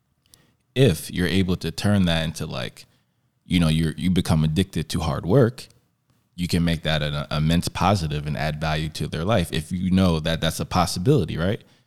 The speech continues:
And then if you teach them a, let's say, a balance and moderation and effective coping mechanism as they're socially, emotionally <laughs> growing,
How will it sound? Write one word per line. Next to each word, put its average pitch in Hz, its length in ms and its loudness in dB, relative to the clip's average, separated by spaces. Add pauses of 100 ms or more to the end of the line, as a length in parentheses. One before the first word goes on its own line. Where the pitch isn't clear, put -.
(320)
And 92 200 6
then 92 360 4
if 90 200 -4
you 87 120 -2
teach - 320 0
them 87 360 2
a, 80 460 -4 (560)
let's 92 180 0
say, 82 140 2
a 78 60 0
balance 80 600 0
and 76 120 -4
moderation 80 840 -2 (560)
and 82 560 0
effective 95 600 -2
coping 95 440 2 (100)
mechanism 85 600 2
as 78 300 0
they're 78 320 0 (280)
socially, 85 1000 -2
emotionally 87 600 2
<laughs> 87 100 0
growing, 107 440 2